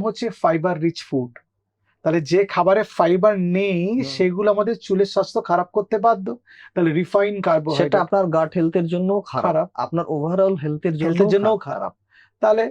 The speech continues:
Speaker 1: কি কি খাবার রিফাইন
Speaker 2: হুম।
Speaker 1: কার্বোহাইড্রেটের
Speaker 2: হুম।
Speaker 1: মধ্যে পড়ে? ময়দা জাতীয়
Speaker 2: ময়দা আছে।
Speaker 1: জিনিস এবং যার মধ্যে চিনি
Speaker 2: চিনি
Speaker 1: আছে।
Speaker 2: আছে।
Speaker 1: সিম্পল।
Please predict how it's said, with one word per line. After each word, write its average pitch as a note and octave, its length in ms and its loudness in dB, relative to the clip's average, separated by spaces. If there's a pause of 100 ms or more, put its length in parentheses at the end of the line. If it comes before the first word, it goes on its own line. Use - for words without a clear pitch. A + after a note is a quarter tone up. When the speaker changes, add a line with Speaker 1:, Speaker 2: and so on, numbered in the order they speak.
(180)
Speaker 1:
কি A#3+ 140 -6
কি A3+ 120 -6
খাবার G#3 320 4
রিফাইন G3+ 280 0
Speaker 2:
হুম। G3 40 -12
Speaker 1:
কার্বোহাইড্রেটের F#3+ 600 0
Speaker 2:
হুম। F#3+ 60 -4
Speaker 1:
মধ্যে F#3 200 -2
পড়ে? F3+ 260 -6 (600)
ময়দা F3+ 360 2
জাতীয় G#3 300 2
Speaker 2:
ময়দা G#3 60 2
আছে। F#3 60 -2
Speaker 1:
জিনিস B3+ 280 2
এবং A#3 180 -4
যার G#3+ 160 4
মধ্যে G#3+ 260 -2
চিনি B3 340 -2
Speaker 2:
চিনি A#3+ 120 0
Speaker 1:
আছে। F3+ 260 -4
Speaker 2:
আছে। B2+ 240 -12 (480)
Speaker 1:
সিম্পল। E4 380 2